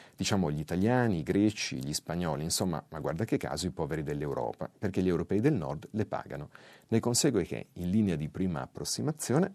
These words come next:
alzare o diminuire le aliquote cambia poco. Non pagare il cinquantacinque per cento d'imposta non dà un risultato diverso da non pagare il trentacinque per cento d'imposta.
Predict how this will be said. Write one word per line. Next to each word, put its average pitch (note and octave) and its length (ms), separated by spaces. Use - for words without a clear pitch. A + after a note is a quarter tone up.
alzare E2 680
o F2 100
diminuire D#2+ 540
le G2 100
aliquote E2 400
cambia D2 300
poco. - 400
Non B2+ 280
pagare D#2 400
il C2+ 60
cinquantacinque E2 760
per D#2+ 140
cento F2+ 260
d'imposta D#2+ 640
non F#2+ 160
dà G2 120
un D#2+ 100
risultato D#2+ 460
diverso D2 480
da F2 80
non G#2+ 200
pagare D2+ 380
il D#2 240
trentacinque F#2+ 720
per - 180
cento - 440
d'imposta. - 680